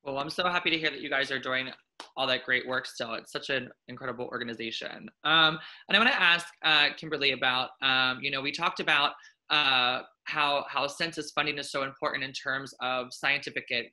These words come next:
scientific and medical research, emergency services, vaccines, and,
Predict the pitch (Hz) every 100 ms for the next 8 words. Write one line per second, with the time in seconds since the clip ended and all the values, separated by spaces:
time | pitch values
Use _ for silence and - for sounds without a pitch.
0 | _ - - 147 147 147 143 - 131 139
1 | 165 165 147 147 147 143 139 - 143 147
2 | 143 131 - 131 135 127 123 - 131 -
3 | 135 131 131 123 120